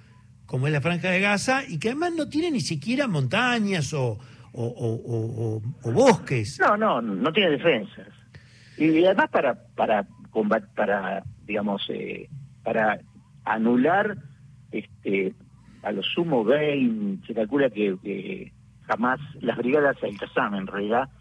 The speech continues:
Speaker 2: tienen, este, que son el brazo armado de Hamas, tienen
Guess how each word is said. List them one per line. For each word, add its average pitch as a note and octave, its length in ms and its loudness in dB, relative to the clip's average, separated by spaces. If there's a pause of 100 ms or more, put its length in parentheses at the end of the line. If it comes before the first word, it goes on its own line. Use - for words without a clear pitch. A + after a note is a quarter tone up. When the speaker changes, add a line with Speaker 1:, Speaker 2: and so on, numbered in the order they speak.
(300)
Speaker 2:
tienen, A2 360 -2
este, F#2 720 -14
que F#2+ 100 -14
son - 180 -6
el G2 60 -4
brazo G#2 260 -2
armado G#2+ 280 0
de F2 140 -8
Hamas, G#2 240 -4 (540)
tienen D3 280 -2